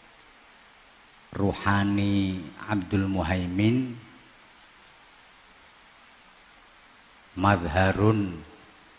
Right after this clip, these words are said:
min madhahiri ismil Muhaimin,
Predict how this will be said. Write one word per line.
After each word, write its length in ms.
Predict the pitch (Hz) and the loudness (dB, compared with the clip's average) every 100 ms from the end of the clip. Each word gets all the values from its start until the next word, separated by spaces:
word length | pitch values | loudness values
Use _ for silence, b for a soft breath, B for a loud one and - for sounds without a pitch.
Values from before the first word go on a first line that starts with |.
| - | -6
min 200 | 92 104 95 | 0 2 2
madhahiri 1500 | 92 92 90 90 90 98 98 87 76 92 104 95 98 92 85 82 - - - - - - - - - - - - - - 110 | 0 0 0 -2 0 2 2 0 -4 -4 -2 -2 -2 -2 -4 -10 -18 -20 -20 -20 -20 -20 -20 -20 -20 -20 -20 -20 -20 -8 0
ismil 640 | 104 - 104 101 95 87 | 2 0 -2 2 2 0
Muhaimin, 880 | 87 87 73 87 80 78 80 80 71 | -2 -2 0 0 0 -4 -6 -6 -8